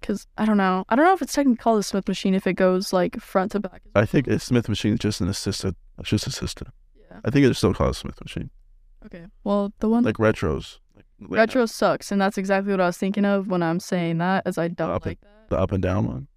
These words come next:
Speaker 1: Yeah,
Speaker 2: When you can,
Speaker 1: because
Speaker 2: like, bring forward and back?
Speaker 1: Mm-hmm.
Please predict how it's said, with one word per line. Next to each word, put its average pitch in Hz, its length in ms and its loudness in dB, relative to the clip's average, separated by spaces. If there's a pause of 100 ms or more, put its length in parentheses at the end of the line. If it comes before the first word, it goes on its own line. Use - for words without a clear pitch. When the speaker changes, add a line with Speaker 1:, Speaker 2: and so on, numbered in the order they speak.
(140)
Speaker 1:
Yeah, 214 140 -20 (220)
Speaker 2:
When 113 180 -2
you 110 80 2
can, 113 160 0
Speaker 1:
because 104 80 4
Speaker 2:
like, 98 80 0
bring 104 300 2
forward 98 400 2
and 95 100 0
back? 101 380 -6 (320)
Speaker 1:
Mm-hmm. 214 480 -2